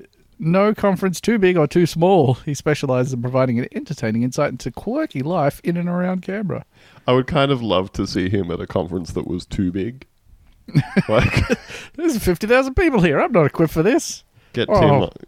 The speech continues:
Speaker 2: get Tim on the old ted Talk circuit, you know.
Speaker 1: Oh, he's got a testimonials section on his website, and there are two testimonials. First one is from Mark Bryce,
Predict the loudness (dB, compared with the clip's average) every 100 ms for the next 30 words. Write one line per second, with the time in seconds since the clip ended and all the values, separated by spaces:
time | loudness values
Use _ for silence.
0 | _ _ -2 2 4 4 4 2 0 -2
1 | -2 -4 -4 -4 -4 -4 -6 -6 -4 -6
2 | -6 -12 -6 -4 -6 -10 -12 -10 -8 -6
3 | -4 -4 -4 -4 -4 -2 0 2 0 0
4 | -2 -4 -4 -4 0 -2 0 0 0 0
5 | -2 0 2 0 2 0 0 -2 -2 -4
6 | -4 -8 -12 -18 _ -20 _ _ _ -20
7 | _ _ -2 -2 2 0 0 -2 0 0
8 | 0 0 2 2 -2 -4 -2 -2 -2 -2
9 | -2 -4 -8